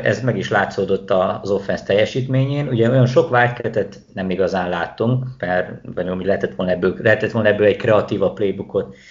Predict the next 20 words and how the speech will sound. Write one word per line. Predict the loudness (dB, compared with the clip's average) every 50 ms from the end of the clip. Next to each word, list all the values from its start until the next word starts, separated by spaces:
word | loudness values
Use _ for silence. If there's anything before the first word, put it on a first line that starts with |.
| -20 -20 -20 -20 -20 -18 -10 -6
ö, | -4 -2 -2 0 0
összerakni. | 0 0 0 0 -2 0 0 0 0 -2 -2 -4 -4 -4 -8 -12 -8 -2 0
Hát | 0 0
igazából | 2 2 2 2 2 2 2 2 2 2
futás, | 0 -2 -4 0 2 2 2 2
futás | -2 -4 -2 0 0 0 0 0 -2
volt, | -2 -2 -2 -2 -4 -6 -6
aztán, | -4 -4 -4 -2 0 0 2 2 2 0 -2 -4 -6 -6 -4
ö, | -2 0 2 2 2 2 2 0 0 0
Hinton | -2 -4 -2 2 2 2 2
megpróbált | 2 -2 -2 -2 0 0 2 2 2 0 0 0
néha | -2 -2 -2 -4 -2
passzolni, | 0 0 0 0 -2 -6 -4 -4 -4 -4 -6 -8 -10 -8
amiből | -6 -4 -2 -2 -2 0 0 2 2 4 4
lett | 2 2 2 0 -6 -10 -4
egy | -2 -2 0 -2
sikeres | -4 -8 -10 -8 -6 -4 -6 -6 -4 -4
elkapás, | -6 -6 -6 -6 -6 -4 -2 0 2 2 0 -2 -4 -12 -18 _ -20 -20 -16 -16 -16 -18 -16 -6
két | 0 2 2 2 2 0
interception, | -4 -4 0 2 4 4 4 4 2 -2 -2 -2 -4 -4 -2 -2 -2 -2